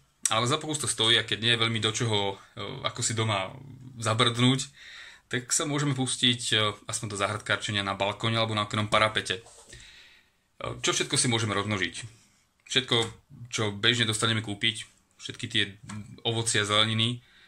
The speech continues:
majú istý potenciál. Samozrejme, nie všetky, e, idú, e, ľahko rozmnožiť a nie všet-, nie všade teda bude tá úroda. E, možno všetci poznáte kiwi, samozrejme, to si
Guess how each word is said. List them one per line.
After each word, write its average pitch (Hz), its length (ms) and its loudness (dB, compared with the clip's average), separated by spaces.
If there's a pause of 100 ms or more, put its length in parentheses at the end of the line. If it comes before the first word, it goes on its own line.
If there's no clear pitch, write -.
(100)
majú 107 320 2
istý 131 160 2
potenciál. 120 880 0
Samozrejme, 113 560 0
nie 113 320 2
všetky, 107 480 -2
e, 104 80 -6 (720)
idú, 135 400 4
e, 117 400 -8
ľahko 120 320 2
rozmnožiť 117 320 0
a 107 80 0
nie 110 160 2
všet-, 110 400 -4
nie 113 80 2
všade 107 320 0
teda 104 160 0
bude 107 160 -2
tá - 80 -2
úroda. 107 480 0 (800)
E, 139 160 2 (480)
možno 123 240 -2
všetci 110 160 -2
poznáte 104 320 -2
kiwi, 104 400 0 (240)
samozrejme, 101 560 -2 (580)
to 101 80 -6
si 101 320 -4